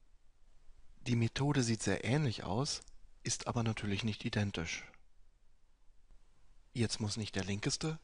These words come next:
sondern der rechteste Wert in T M P gerettet werden. Die Schleife für die Rechtsrotation ist spiegelsymmetrisch zur Schleife für die Linksrotation,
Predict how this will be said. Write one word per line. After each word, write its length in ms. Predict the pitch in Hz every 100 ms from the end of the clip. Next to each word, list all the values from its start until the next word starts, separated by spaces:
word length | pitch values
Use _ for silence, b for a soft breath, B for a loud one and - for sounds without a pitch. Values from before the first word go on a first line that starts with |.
| -
sondern 360 | - - 104 95
der 160 | 98 95
rechteste 480 | 143 - 107 98
Wert 220 | 95 92 -
in 160 | 98
T 160 | - 98
M 120 | 92
P 180 | 101 95
gerettet 420 | 95 95 87 -
werden. 340 | 95 92 90 90 - - - - - - - - - - - 123
Die 120 | 107
Schleife 420 | - 107 110 131
für 140 | -
die 120 | - 98
Rechtsrotation 920 | 95 - - - 120 - 151 165 165 -
ist 180 | 113 -
spiegelsymmetrisch 880 | - 151 165 156 151 156 - 147 -
zur 160 | -
Schleife 340 | 101 98 104 117
für 140 | -
die 80 | 131
Linksrotation, 880 | 139 139 - - 95 - 85 78